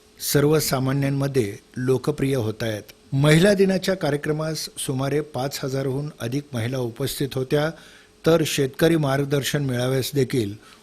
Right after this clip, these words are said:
उत्स्फूर्त असा प्रतिसाद मिळाला, ज्याची दक्षिण तालुक्यात चांगली चर्चा सुरू आहे. विविध कार्यक्रमातून नेहमीच तालुक्यात महादेव कोगनुरे हे नेहमीच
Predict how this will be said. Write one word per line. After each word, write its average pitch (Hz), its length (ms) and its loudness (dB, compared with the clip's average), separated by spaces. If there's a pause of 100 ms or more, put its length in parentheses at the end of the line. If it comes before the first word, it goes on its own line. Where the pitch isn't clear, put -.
(100)
उत्स्फूर्त 160 580 0
असा 151 260 2
प्रतिसाद 120 640 -2
मिळाला, 113 420 -2 (500)
ज्याची 135 380 2 (360)
दक्षिण 143 480 0 (100)
तालुक्यात 139 540 -2 (360)
चांगली 131 360 0
चर्चा 117 460 -4
सुरू 117 300 -2
आहे. 107 180 -2 (420)
विविध 180 320 8
कार्यक्रमातून 180 800 2
नेहमीच 151 480 -2 (100)
तालुक्यात 127 580 -4 (220)
महादेव 139 400 2
कोगनुरे 139 600 0 (420)
हे 170 80 4
नेहमीच 156 440 2